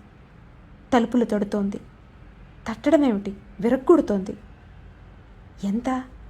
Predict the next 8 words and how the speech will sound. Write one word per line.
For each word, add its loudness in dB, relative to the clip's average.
వంద 0
మందా? 0
ఎక్కువ. -4
అయినా 4
తనను, 8
ఇందూను, 8
రశ్మి, 4
కిరణ్లను, 2